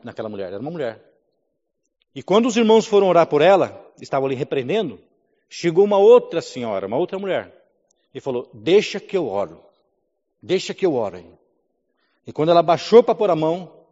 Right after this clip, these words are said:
o diabo falou, "Ei, você não." O diabo falou isso. "Ei, você não. Porque você é assim comigo quando você tá falando mal dos teus irmãos lá na igreja.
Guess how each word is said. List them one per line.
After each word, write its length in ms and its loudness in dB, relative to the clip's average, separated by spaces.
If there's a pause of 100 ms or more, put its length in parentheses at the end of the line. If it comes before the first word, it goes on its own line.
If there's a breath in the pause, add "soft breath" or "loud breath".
(640)
o 100 -12
diabo 320 -2
falou, 380 -8
"Ei, 500 -4 (680)
você 340 -12
não." 220 -14 (1160)
O 60 -14
diabo 240 -6
falou 180 -4
isso. 240 -10 (800)
"Ei, 220 2
você 420 0
não. 340 0 (1600)
Porque 180 -8
você 380 0
é 40 6
assim 300 -2
comigo 400 -4
quando 160 -8
você 80 -20
tá 120 -10
falando 260 -4
mal 220 -2
dos 100 -10
teus 180 -8
irmãos 280 -6
lá 80 -6
na 60 -12
igreja. 380 -14